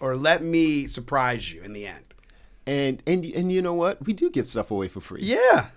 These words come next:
Speaker 2: But not to you.
Speaker 1: Not to you.
Speaker 2: The minute you
Speaker 1: The,
Speaker 2: start with
Speaker 1: the
Speaker 2: that
Speaker 1: minute,
Speaker 2: tact.
Speaker 1: the minute you start with the, the, you know, the ticky, the, the, the nitpicking.
Speaker 2: Yes.
Speaker 1: Oh, yeah. It's
Speaker 2: Yes.
Speaker 1: over. You know, you already got on our radar,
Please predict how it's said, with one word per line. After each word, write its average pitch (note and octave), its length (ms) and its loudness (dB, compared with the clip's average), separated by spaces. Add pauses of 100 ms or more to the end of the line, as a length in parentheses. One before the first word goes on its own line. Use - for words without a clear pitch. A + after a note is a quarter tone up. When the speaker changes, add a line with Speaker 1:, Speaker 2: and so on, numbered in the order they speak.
Speaker 2:
But D3 120 4
not F3 180 2
to D#3 100 0
you. C4 260 0
Speaker 1:
Not F#3 240 0
to F#4+ 80 -4
you. A4 540 12
Speaker 2:
The B3 220 2
minute B3+ 380 6
you A3+ 140 4
Speaker 1:
The, A3 100 8
Speaker 2:
start G3+ 300 8
with F#3 120 8
Speaker 1:
the - 100 10
Speaker 2:
that A3 80 10
Speaker 1:
minute, C4+ 140 8
Speaker 2:
tact. F3 240 10
Speaker 1:
the A3+ 40 2
minute C4+ 260 4
you C4 180 2
start B3+ 340 8
with A#3 180 0
the, G#3 380 8
the, F#3 200 -2 (300)
you F#3+ 80 0
know, D3 160 2
the C#3+ 180 -4
ticky, G#3 600 -4 (340)
the, F3 140 6
the, D#3+ 160 4
the D#3+ 140 0
nitpicking. B3 680 4
Speaker 2:
Yes. D3+ 340 8
Speaker 1:
Oh, E3 240 10
yeah. B2 200 2 (160)
It's F3 160 4
Speaker 2:
Yes. C3 360 10
Speaker 1:
over. D#3+ 60 2
You G3+ 80 8
know, F3+ 200 6 (180)
you G3+ 200 2
already A#3 500 10
got G3+ 200 10
on G3 120 8
our F3+ 120 10
radar, B2+ 580 4